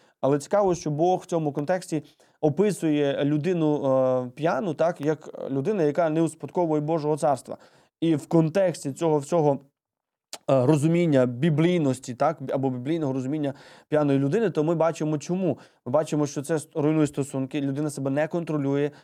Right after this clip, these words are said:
вона не може бути підзвітною, вона не може бути свідомою, тобто не може проявити через своє життя якраз силу Божої присутності, тому що блокується це все, е, алкогольним сп'янінням. І вона не може, е, е, не може себе ні контролювати, ні направляти.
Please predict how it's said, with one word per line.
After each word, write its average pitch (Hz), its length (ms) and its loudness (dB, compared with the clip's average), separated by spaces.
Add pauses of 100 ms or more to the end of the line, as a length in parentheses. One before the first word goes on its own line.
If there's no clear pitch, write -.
вона 147 220 2
не 151 100 2
може 160 240 0
бути 147 200 -2
підзвітною, 139 800 -8 (240)
вона 147 200 0
не 156 100 2
може 147 200 0
бути 151 240 -2
свідомою, 143 800 0 (220)
тобто 147 260 0
не 151 100 2
може 175 260 2
проявити 151 760 0
через 151 320 -4
своє 165 320 -2
життя 160 320 -2
якраз 170 340 -2
силу 190 240 0
Божої 170 340 -2
присутності, 175 600 -6
тому 139 260 -4
що 151 160 -8
блокується 165 760 0
це 151 120 -6
все, 208 240 -2
е, 214 60 -4 (420)
алкогольним 156 500 0
сп'янінням. 160 500 -6 (380)
І 135 100 -2
вона 143 200 0
не 160 100 2
може, 160 280 0
е, 143 220 -4
е, 135 480 2
не 139 100 -2
може 160 220 -2
себе 135 220 -4
ні 139 100 -4
контролювати, 143 560 -2
ні 139 100 -4
направляти. 139 580 -4